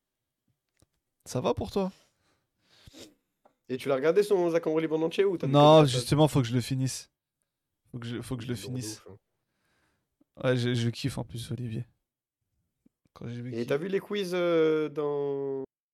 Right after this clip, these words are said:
Speaker 2: tu sais, les quiz là, ceux où il y a Samir qui a gagné, je crois.
Speaker 1: Oui, pff, oh, à mourir de rire. À, à mourir de... j'ai croisé Nadir à Saint-Charles, M T R, j'ai pas vu. Moi, je croisais, euh, <laughs> attends, attends, attends.
Speaker 2: Désolé.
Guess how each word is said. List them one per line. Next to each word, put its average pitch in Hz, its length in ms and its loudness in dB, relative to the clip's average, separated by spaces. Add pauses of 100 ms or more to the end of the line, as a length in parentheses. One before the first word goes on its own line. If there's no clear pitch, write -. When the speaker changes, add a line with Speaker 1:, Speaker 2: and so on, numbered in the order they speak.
Speaker 2:
tu - 60 -20
sais, 156 80 -6
les 147 120 -12
quiz 143 300 -12
là, 135 200 -2
ceux 131 160 -10
où 131 40 -6
il 127 60 -6
y 131 40 -4
a 127 40 -6
Samir 131 340 -8
qui - 80 -14
a 123 60 -10
gagné, 131 200 -6
je - 60 -12
crois. 135 240 -12 (840)
Speaker 1:
Oui, 240 440 6
pff, - 160 8 (260)
oh, - 100 -12
à 151 120 -2
mourir 131 400 -2
de 156 100 2
rire. 185 340 0 (2250)
À, - 80 -20 (240)
à 143 40 -8
mourir 123 300 -2
de... - 140 -12
j'ai 123 120 -4
croisé 127 300 -2
Nadir 131 300 -2
à 131 80 -2
Saint-Charles, 127 480 -4
M 143 80 -8
T - 120 -10
R, - 60 -6
j'ai 151 140 -4
pas - 80 2 (120)
vu. 147 80 -4 (720)
Moi, 147 140 6
je 135 100 4
croisais, 139 340 6
euh, 135 260 4 (260)
<laughs> - 1800 -6
attends, 180 300 2
attends, 185 140 -4
attends. - 40 -6
Speaker 2:
Désolé. 160 240 -6